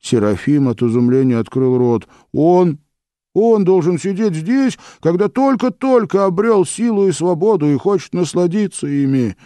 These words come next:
«Не горюй», усмехнулся Басманов. «Ещё всё успеешь.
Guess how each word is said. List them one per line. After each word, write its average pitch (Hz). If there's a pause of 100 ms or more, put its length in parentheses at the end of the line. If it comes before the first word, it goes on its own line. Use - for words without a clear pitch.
(300)
«Не 104
горюй», 151 (300)
усмехнулся 87
Басманов. 71 (680)
«Ещё 196
всё 147
успеешь. 104